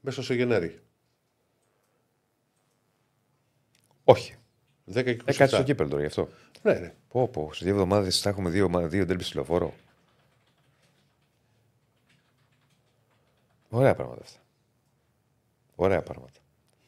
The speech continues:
Speaker 2: Αν
Speaker 1: Α,
Speaker 2: κρίνει
Speaker 1: α,
Speaker 2: το Καρβαλιάλ από
Speaker 1: άσε,
Speaker 2: μία Γενάρη,
Speaker 1: ρε,
Speaker 2: έλα.
Speaker 1: Κριστέ, και με πονηρίδη, κύριε
Speaker 2: Ακόμα
Speaker 1: Στέφανο.
Speaker 2: δεν ήρθε.
Speaker 1: Ρε, τον κύριο Στέφανο.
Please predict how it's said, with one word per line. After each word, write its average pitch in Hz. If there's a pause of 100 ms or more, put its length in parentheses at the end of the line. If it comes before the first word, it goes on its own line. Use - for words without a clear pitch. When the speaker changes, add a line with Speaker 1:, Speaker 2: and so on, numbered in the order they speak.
(960)
Speaker 2:
Αν 87
Speaker 1:
Α, -
Speaker 2:
κρίνει 113
Speaker 1:
α, -
Speaker 2:
το 95
Καρβαλιάλ 82
από 120
Speaker 1:
άσε, 120
Speaker 2:
μία 131
Γενάρη, 113
Speaker 1:
ρε, 98
Speaker 2:
έλα. 92
Speaker 1:
Κριστέ, -
και 113
με 104
πονηρίδη, 101
κύριε 90
Speaker 2:
Ακόμα 98
Speaker 1:
Στέφανο. 90
Speaker 2:
δεν 85
ήρθε. 95
Speaker 1:
Ρε, 120
τον 110
κύριο 98
Στέφανο. 87